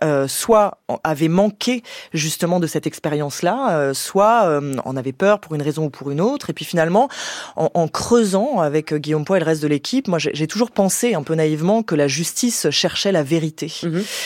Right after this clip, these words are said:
Speaker 1: Euh, or, d'une part, c'est pas forcément une question intéressante, ça je m'en suis rendu compte après, mais surtout la, la, la justice cherche une vérité judiciaire. Donc c'est une narration à laquelle on peut opposer des contre-narrations.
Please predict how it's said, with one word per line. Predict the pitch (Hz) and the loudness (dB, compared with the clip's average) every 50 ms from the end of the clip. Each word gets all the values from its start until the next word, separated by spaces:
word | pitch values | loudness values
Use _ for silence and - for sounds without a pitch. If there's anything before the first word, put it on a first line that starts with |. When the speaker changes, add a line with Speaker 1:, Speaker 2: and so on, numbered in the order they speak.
| - - - - - | -10 -10 -10 -4 0
Speaker 1:
Euh, | 151 151 151 151 147 143 143 - - | 2 4 6 6 6 4 4 4 4
or, | 196 202 202 175 160 151 | 6 6 4 4 0 -4
d'une | 143 160 170 156 | -2 -2 -2 0
part, | - 180 165 - | 0 0 -2 -2
c'est | - - | -6 -6
pas | 143 | -6
forcément | - 147 - - 156 151 156 | -6 -6 -8 -6 -4 -4 -4
une | 147 - | -4 -4
question | - 135 - - 147 135 | -6 -6 -6 -6 -6 -6
intéressante, | 127 - 127 131 139 - - 208 233 220 | -4 -4 -4 -6 -4 -4 -4 -2 -2 -2
ça | - - 139 | -2 -4 -6
je | - 147 | -6 -8
m'en | 143 | -8
suis | 135 - - 135 | -10 -8 -8 -6
rendu | 135 135 127 | -6 -6 -8
compte | - - - | -8 -8 -6
après, | 156 160 - 294 | -6 -4 -2 -2
mais | 269 - | -2 -2
surtout | - 143 - - 277 | -2 -4 -4 -2 0
la, | 214 151 135 - | 2 2 2 0
la, | - 82 | -2 -2
la | 85 - - | -2 -2 -4
justice | 131 139 - - - 294 | -4 -6 -6 -4 -4 -4
cherche | - - 202 208 - - - | -2 0 -2 -2 -4 -4 -6
une | 160 139 135 | -6 -4 -4
vérité | 127 127 160 170 165 156 - 233 233 | -2 -2 -2 -2 -2 -2 -2 -2 -2
judiciaire. | 196 156 156 208 208 185 196 185 - - 240 214 190 156 | 0 0 0 0 0 0 0 -2 -4 -2 -2 -2 -2 -2
Donc | 139 135 135 | -2 -4 -4
c'est | - - 196 - | -2 -4 -4 -2
une | 190 170 160 | -2 0 0
narration | 156 147 139 143 143 - - 208 220 | 0 0 0 -2 -4 -4 -4 0 0
à | 180 | 0
laquelle | 143 139 - 220 226 | 0 0 -2 -2 0
on | 175 143 | -2 -2
peut | - - 220 262 - - - - - - - - | -2 -2 -2 -2 -2 -6 -12 -14 -14 -6 0 0
opposer | 214 202 - 196 180 165 202 185 | 0 2 4 2 4 4 2 0
des | 170 | 0
contre-narrations. | 160 - 175 160 - - 151 147 139 139 139 - - - - 196 220 | -2 -2 -4 -4 -4 -4 -4 -2 -2 -2 -4 -6 -6 -8 -8 -10 -10